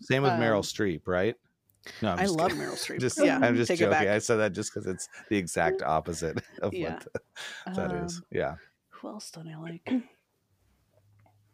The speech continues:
Speaker 3: I don't
Speaker 2: Uh,
Speaker 3: like Anne Hathaway.
Speaker 1: Oh, really? I used
Speaker 2: I
Speaker 1: to
Speaker 2: love
Speaker 1: really
Speaker 2: Anne.
Speaker 1: think Anne Hathaway was amazing. I was like,
Speaker 2: I
Speaker 1: "Yeah,"
Speaker 2: love
Speaker 1: and then
Speaker 2: her.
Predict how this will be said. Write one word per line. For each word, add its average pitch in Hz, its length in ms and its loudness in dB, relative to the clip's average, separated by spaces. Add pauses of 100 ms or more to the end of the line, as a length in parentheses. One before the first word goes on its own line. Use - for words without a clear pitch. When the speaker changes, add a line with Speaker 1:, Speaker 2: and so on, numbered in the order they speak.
Speaker 3:
I 170 440 2
don't 285 140 12
Speaker 2:
Uh, - 20 10
Speaker 3:
like 247 220 6
Anne 226 200 4
Hathaway. 202 640 6 (1160)
Speaker 1:
Oh, 80 400 -4 (140)
really? 107 360 2 (100)
I 107 140 6
used 139 180 2
Speaker 2:
I - 20 -10
Speaker 1:
to 143 80 2
Speaker 2:
love 123 100 4
Speaker 1:
really 113 240 6
Speaker 2:
Anne. 120 100 0
Speaker 1:
think 107 180 -2
Anne 101 180 0
Hathaway 98 340 0
was 95 180 -2
amazing. 90 440 -4
I - 20 -8
was 85 100 -8
like, 82 140 -10
Speaker 2:
I 123 60 -2
Speaker 1:
"Yeah," 139 140 2
Speaker 2:
love 104 80 0
Speaker 1:
and 113 80 0
then 113 200 2
Speaker 2:
her. 101 60 -10